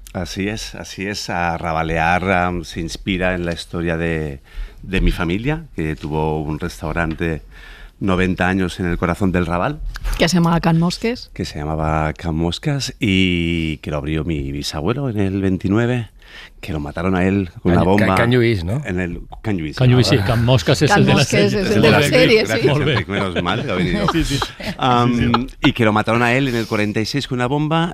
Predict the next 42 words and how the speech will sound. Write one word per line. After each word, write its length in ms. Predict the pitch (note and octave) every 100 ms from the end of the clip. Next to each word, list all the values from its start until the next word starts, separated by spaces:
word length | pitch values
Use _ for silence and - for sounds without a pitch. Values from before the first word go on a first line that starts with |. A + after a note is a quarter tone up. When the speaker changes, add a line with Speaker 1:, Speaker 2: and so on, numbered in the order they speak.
| -
Speaker 1:
y, 840 | A#2+ G#2 G2 F#2+ F#2+ F#2 F2 E2+ E2
y 20 |
donde 200 | D#2 E2
nació 380 | D2 - G2+ G#2
mi 100 | G2
padre, 320 | F2 G2 G2
encima, 920 | F2 G2+ F#2 E2+ E2+ E2 D#2+ D2+ D2 -
en 80 | -
una 80 | E2
habitacioncita 680 | F2 E2+ - D#2+ - G#2+ G2+
encima 300 | F2 - E2+
de 60 | D#2+
la 80 | D#2
cocina, 440 | F2 - G#2 B2 - - - - -
y 120 | A#2
que 120 | G#2+
en 60 | E2+
el 120 | E2
dos 160 | E2 E2
mil 140 | F2+
veintiuno, 580 | F#2+ A2+ A#2+ B2+ C3+ C#3
pues, 300 | - - -
am, 540 | F2 E2 D#2+ D#2 D2+ -
aprovechando 1200 | D#2+ D#2+ D#2 D2+ - E2+ F2 F2+ F2+ F2 E2+ E2+
la 140 | E2 F2
pandemia, 500 | F#2 F#2 G#2 A#2 B2+ - - - -
el 140 | D#2+
fondo 240 | - F2 F2
de 60 |
inversión 360 | F2+ E2+ - G2
que 80 | -
se 80 |
había 140 | D#2 D2
quedado 260 | D#2 D#2
el 80 | E2
edificio 480 | E2 E2 A2+ - C#2+
nos 180 | F2 D2
desahucian. 500 | D2+ C#2 - G#1+ - - - - - - - - -
A 120 | G2
partir 340 | E2+ E2 F#2 D#2+
de 80 | F2+
ahí 340 | F2 F2+